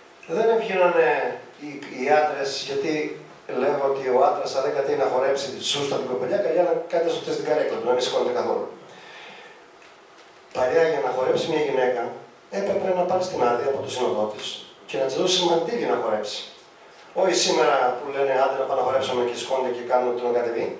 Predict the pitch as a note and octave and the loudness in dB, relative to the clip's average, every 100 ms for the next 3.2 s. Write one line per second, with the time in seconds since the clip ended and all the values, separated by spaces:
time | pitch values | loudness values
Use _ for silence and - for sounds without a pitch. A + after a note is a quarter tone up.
0 | - - - - - C3+ E3 D#3+ G#2 - | -14 -20 -20 -4 0 0 0 -4 -6 -12
1 | - B2 B2 B2 B2 A2+ A2+ A#2+ A#2 A2 | -12 2 4 4 2 0 2 2 2 -4
2 | - A2+ A2+ A2 A2 A2 G#2+ G#2+ - - | -6 -4 -2 0 0 -2 -4 -4 -6 -6
3 | G#2+ - | -8 -10